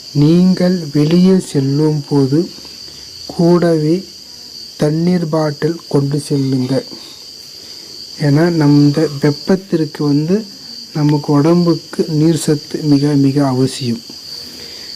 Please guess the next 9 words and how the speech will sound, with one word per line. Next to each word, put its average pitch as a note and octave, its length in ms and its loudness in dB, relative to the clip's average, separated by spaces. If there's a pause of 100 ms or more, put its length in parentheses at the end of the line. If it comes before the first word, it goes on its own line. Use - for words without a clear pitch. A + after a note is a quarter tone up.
(160)
இந்த D#3 180 2
வீடியோ F#3+ 320 4
பிடிச்சிருந்தா D#3+ 800 -2 (2750)
இதில் E3 280 2
ஒரு E3+ 240 0
நான் D3+ 200 0
விஷயம் F#3 300 0
சொல்ல D3 260 2
போறேன். - 360 -6